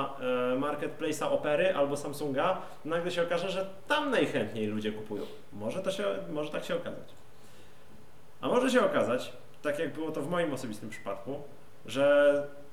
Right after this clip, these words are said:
sposób na wypro-, wypromowanie waszych tytułów i was samych jako twórców to będzie networking. Czyli poznawanie nowych ludzi, poznawanie nowych osób. E, I tam znajdywanie klientów.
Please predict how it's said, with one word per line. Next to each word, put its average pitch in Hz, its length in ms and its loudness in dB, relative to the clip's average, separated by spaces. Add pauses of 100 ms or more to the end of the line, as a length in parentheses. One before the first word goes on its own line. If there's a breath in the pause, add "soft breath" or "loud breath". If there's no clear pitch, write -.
(160)
sposób - 580 -2
na 135 140 0
wypro-, 143 560 -2
wypromowanie 135 720 -2 (540)
waszych - 400 2
tytułów 123 500 -4 (200)
i 113 60 -8
was 151 320 0
samych 143 380 -4
jako - 180 -4
twórców 160 500 -4 (640)
to - 80 -4
będzie 127 260 0
networking. 180 540 4 (1400)
Czyli 123 160 -4
poznawanie 160 760 2 (300)
nowych 160 280 0
ludzi, 185 280 0 (120)
poznawanie 127 460 0
nowych 139 300 2
osób. - 280 -2 (1900 loud breath)
E, 123 340 0 (720)
I 135 40 -4
tam 214 300 0
znajdywanie 123 500 0
klientów. - 560 -4